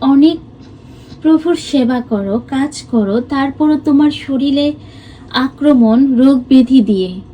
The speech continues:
এতে তুমি খুশি হও, এতে তুমি আনন্দ করো, কারণ প্রভু তোমাকে ভালোবাসেন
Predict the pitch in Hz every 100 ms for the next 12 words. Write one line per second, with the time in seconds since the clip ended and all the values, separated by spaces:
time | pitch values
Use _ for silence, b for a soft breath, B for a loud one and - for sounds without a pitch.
0 | - B B B B B 247 254 294 302
1 | 285 294 302 - 285 269 339 320 247 196
2 | 196 214 226 220 247 254 247 233 214 208
3 | 226 254 262 247 - 185 180 185 196 B
4 | B B B B - 190 190 190 185 190
5 | - - - - 277 311 - 269 190 202
6 | 226 - - - - - 277 269 269 269
7 | - 233 214 226 233 254 - 285 320